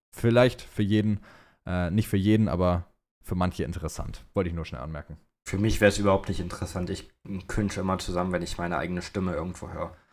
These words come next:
Speaker 2: Ah.
Speaker 1: Ja, gut, dass du einen Podcast hast, wo du deine Stimme eigentlich andauernd hören kannst. <laughs>
Speaker 2: Also das eigentlich das Einzige ist, womit ich glänzen kann, wa? Laut einigen ist es das Formel eins Wissen ja nicht.
Speaker 1: Na-
Speaker 2: Naja.
Speaker 1: <laughs> Dieser
Speaker 2: Naja.
Speaker 1: eine TikTok-Kommentar.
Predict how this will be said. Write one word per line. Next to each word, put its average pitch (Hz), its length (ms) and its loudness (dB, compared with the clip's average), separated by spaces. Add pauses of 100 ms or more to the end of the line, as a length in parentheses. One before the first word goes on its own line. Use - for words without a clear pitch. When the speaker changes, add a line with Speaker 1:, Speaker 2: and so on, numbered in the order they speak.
(320)
Speaker 2:
Ah. 69 220 -10
Speaker 1:
Ja, 92 140 2
gut, 127 200 0
dass 127 180 6
du 131 120 8
einen 127 100 8
Podcast 120 420 8
hast, - 180 0
wo 110 80 2
du 107 80 4
deine 101 180 4
Stimme 117 320 2
eigentlich 110 560 4
andauernd 98 420 4
hören 85 160 2
kannst. - 400 -2
<laughs> - 60 12 (300)
Speaker 2:
Also - 220 10
das - 220 4
eigentlich - 360 2
das - 160 -6
Einzige 101 480 0
ist, - 180 -4
womit 104 220 0
ich 98 100 -4
glänzen 104 380 2
kann, 87 240 -2
wa? 101 260 2 (220)
Laut 92 260 2
einigen 104 300 2
ist 110 160 2
es 104 100 -4
das - 200 -4
Formel 104 360 0
eins 98 220 -2
Wissen 107 200 -2
ja 117 120 0
nicht. 113 360 -2 (300)
Speaker 1:
Na- 107 260 6
Speaker 2:
Naja. - 280 12 (480)
Speaker 1:
<laughs> - 400 0
Dieser 127 280 2 (100)
Speaker 2:
Naja. 147 400 10
Speaker 1:
eine 143 300 6
TikTok-Kommentar. 107 1120 0